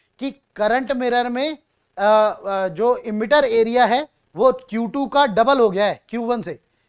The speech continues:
क्यू वन से डबल हो गया है क्यू टू का इमिटर एरिया। इमिटर एरिया डबल हो जाएगा तो उसमें रिवर्स सैचुरेशन करंट भी डबल हो जाएगी, और रिवर्स सैचुरेशन करंट डबल होगी तो इमिटर करंट भी डबल हो जाएगी। ये आप देखोगे इमिटर करंट जो होती है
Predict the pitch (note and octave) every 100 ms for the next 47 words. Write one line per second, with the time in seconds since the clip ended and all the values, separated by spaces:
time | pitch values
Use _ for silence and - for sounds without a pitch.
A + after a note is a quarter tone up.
0 | _ - B3 C4+ C4+ C#4 A#3 B3+ A3+ A3+
1 | B3 A#3 G3+ A3+ A#3+ A3+ G3+ A3+ G3+ F3+
2 | F3 C#3 - _ _ _ G#3 G#3+ B3 D4
3 | - G3+ A3+ B3+ C#4+ C#4+ C#4+ C4+ C4 C4
4 | D#4 D4+ _ _ C4+ A#3+ A#3+ - A#3 C#4+
5 | G#3+ A#3 C#4 B3 B3+ C4 B3 C#4 C4+ B3+
6 | C4+ C4+ C#4+ C#4 C#4 C4 A3+ F#3 D3 -
7 | _ _ G#3+ G3+ G3+ - B3+ B3 B3+ C#4
8 | B3+ C4 C4 C4 C4+ C4+ B3+ D#4+ - _
9 | - B3 B3 A3+ C4 C4+ - B3 C#4 C4+
10 | A3+ B3 D4+ C#4 C4+ B3 A3+ G#3+ E3 B2+
11 | _ _ - G#3+ A3 G#3+ G#3+ A#3 A#3+ -
12 | G3+ G#3 A#3 A#3 A3+ A#3 G#3+ A3 G#3+ G#3+
13 | B3+